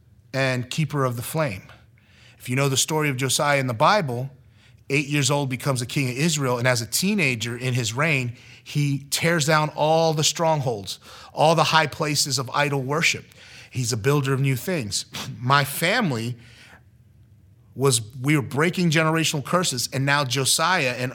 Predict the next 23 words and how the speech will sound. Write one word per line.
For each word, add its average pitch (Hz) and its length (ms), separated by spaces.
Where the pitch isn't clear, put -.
all 156 280
this, 127 360
from 135 220
this 151 160
point 147 260
on, 135 300
we're 131 120
gonna 147 140
be 135 100
living 135 300
in 120 100
generational 117 560
blessing. 120 540
So 143 580
we 131 180
know 151 500
that 135 160
we 143 100
were 135 100
gonna 139 160
call 139 260
him 123 200
Josiah. 107 560